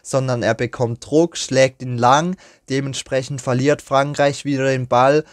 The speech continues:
und Argentinien ist im Ballbesitz und kann halt eben nach vorne umschalten. Und wie sie es dann spielen, ist halt wirklich Weltklasse und besser kann man's nicht ausspielen. Und so ist dann eben das zwei zu null gefallen.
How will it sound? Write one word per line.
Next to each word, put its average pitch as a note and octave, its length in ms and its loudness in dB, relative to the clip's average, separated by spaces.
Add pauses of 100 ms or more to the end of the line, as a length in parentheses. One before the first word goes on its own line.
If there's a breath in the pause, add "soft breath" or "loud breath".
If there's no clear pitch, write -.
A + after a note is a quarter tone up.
(140 soft breath)
und B2 480 -2
Argentinien C3 760 -2
ist A#2+ 180 -4
im B2+ 120 -6
Ballbesitz C#3+ 640 0
und B2 200 -10
kann C3 220 -6
halt B2+ 160 0
eben B2 240 -2
nach A#2+ 180 -2
vorne B2+ 440 0
umschalten. D3+ 800 2 (260 loud breath)
Und C3 220 -8
wie D3 120 0
sie C#3 120 -4
es B2+ 120 -4
dann C3+ 260 2
spielen, D3+ 580 0
ist - 200 -4
halt B2+ 240 -2
wirklich B2+ 560 -4
Weltklasse C3 840 2
und A2+ 480 -6
besser A#2+ 300 -2
kann A#2+ 220 -4
man's A#2 300 -4
nicht A#2 220 -10
ausspielen. A2 760 0 (280 soft breath)
Und A2 200 -10
so A#2 160 -2
ist A#2 200 -2
dann A#2+ 120 0
eben A2+ 280 -4
das - 180 -4
zwei A2+ 320 0
zu - 180 -10
null B2 240 0
gefallen. G2 640 -4